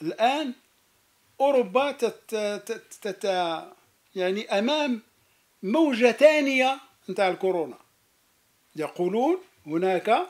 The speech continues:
موجة ثانية للكورونا، لأنها غادي ت-،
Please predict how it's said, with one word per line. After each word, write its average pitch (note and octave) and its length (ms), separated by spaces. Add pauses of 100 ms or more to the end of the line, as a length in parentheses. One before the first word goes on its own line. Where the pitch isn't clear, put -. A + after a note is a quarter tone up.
(100)
موجة F3 400
ثانية G3+ 500
للكورونا، F3+ 680 (760)
لأنها G#3 720 (520)
غادي G#3 300
ت-، - 160